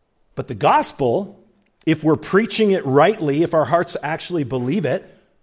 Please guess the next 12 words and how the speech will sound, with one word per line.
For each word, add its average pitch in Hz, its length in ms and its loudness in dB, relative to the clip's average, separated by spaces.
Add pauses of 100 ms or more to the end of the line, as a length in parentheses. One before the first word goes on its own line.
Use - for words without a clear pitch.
(120)
should 220 760 0
prompt 196 520 -2
us 135 440 -6 (320)
to - 100 -12
generosity. 104 880 -8 (1500)
Which - 140 -20
takes 165 240 -4
us 139 120 -8
to 135 160 -2
our 113 100 -4
last 117 540 -6
point. 87 360 -18